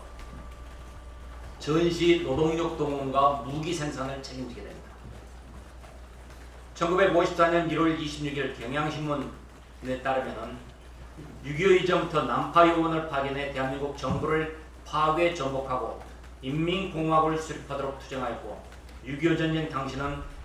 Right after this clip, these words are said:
간첩 난파 작전을 직접 지휘한 것으로 나타나고 있다고 보도가 되고 있습니다.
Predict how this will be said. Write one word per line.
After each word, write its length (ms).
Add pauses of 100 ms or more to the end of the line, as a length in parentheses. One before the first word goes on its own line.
(120)
간첩 540
난파 340
작전을 460
직접 360
지휘한 300
것으로 300
나타나고 460
있다고 640 (560)
보도가 300
되고 180
있습니다. 360